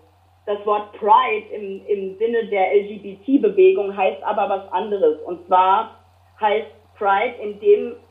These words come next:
in dem Moment einfach offen und ehrlich genau so leben zu können,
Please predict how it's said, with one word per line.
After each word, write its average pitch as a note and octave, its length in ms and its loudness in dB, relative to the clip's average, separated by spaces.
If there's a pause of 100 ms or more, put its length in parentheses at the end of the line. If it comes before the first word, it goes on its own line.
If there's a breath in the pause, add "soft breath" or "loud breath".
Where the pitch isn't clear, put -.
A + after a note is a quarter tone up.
(140)
in G#3 160 -10
dem A#3+ 160 -2
Moment A3 460 -4
einfach A3 420 -4 (180)
offen E4 500 2
und G#3 160 -12 (120)
ehrlich C4+ 460 0 (420)
genau A3 480 0
so C4+ 440 -4 (280)
leben B3+ 420 0
zu C#4 100 -12
können, A#3 480 -2